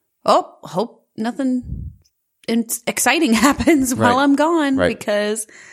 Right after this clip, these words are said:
Speaker 1: I have to go. And I, I, I know I'm not the only one that that happens to, pregnant or not. I
Speaker 2: Yep.
Speaker 1: just,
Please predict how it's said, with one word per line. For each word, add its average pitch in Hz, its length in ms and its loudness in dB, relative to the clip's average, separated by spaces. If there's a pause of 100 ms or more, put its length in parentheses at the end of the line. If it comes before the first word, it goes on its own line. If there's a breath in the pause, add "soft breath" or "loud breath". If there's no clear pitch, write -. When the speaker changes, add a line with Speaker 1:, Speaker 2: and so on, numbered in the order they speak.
(280 loud breath)
Speaker 1:
I 226 120 0
have 277 240 0
to 339 60 -10
go. 254 420 0 (320 soft breath)
And 226 180 2
I, 226 300 0
I, 208 220 -4 (180)
I - 20 0
know 247 220 0
I'm 233 100 -2
not 208 160 -4
the 202 80 -6
only 196 180 -4
one 190 220 -2
that 160 160 -4
that 180 160 -2
happens - 420 -8
to, 165 300 -6 (180)
pregnant 247 380 0
or 180 80 2
not. 185 420 0 (100)
I 180 100 -4
Speaker 2:
Yep. 117 220 0
Speaker 1:
just, 185 380 -6